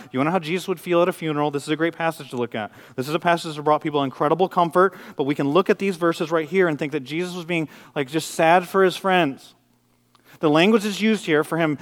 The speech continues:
being troubled in his spirit, being moved in his spirit, are words of anger. In fact, in classical Greek, they're used of an animal snorting, like ready to charge, bull kind of idea.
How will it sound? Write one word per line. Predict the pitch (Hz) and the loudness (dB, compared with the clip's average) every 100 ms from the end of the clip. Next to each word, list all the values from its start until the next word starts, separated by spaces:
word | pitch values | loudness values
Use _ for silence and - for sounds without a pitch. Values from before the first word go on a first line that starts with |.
| 202 165 | -10 -2
being | 165 143 | -2 -2
troubled | - - 190 196 214 214 | -6 6 8 12 12 10
in | |
his | 202 - | 6 2
spirit, | 214 214 | 2 4
being | 170 139 208 165 | 2 -2 -8 -4
moved | 165 190 208 220 226 202 | 4 6 8 8 6 6
in | 214 | 2
his | - | 2
spirit, | 202 220 226 220 - - | 4 8 6 4 -18 -4
are | 143 | 4
words | 185 196 | 6 6
of | 156 | 6
anger. | 165 220 131 82 _ _ _ _ _ _ _ _ _ _ _ _ | 6 6 4 -2 _ _ _ _ _ _ _ _ _ _ _ _
In | 151 135 | -8 4
fact, | 170 165 | 6 6
in | |
classical | 143 196 233 - 165 | 6 8 8 6 0
Greek, | 151 156 | 0 0
they're | 151 | -2
used | 180 180 | 0 0
of | 143 | 0
an | 139 | 0
animal | 175 202 220 208 | 2 4 6 6
snorting, | - 190 196 190 139 87 - _ _ _ _ _ _ _ _ _ _ _ - | 2 4 4 6 2 -2 -12 _ _ _ _ _ _ _ _ _ _ _ -6
like | 127 | 2
ready | 147 180 | 6 8
to | 180 | 6
charge, | 170 190 190 196 143 | 6 10 12 10 8
bull | 180 202 | 8 8
kind | 202 202 | 8 4
of | 196 | 6
idea. | 202 208 233 | 6 8 6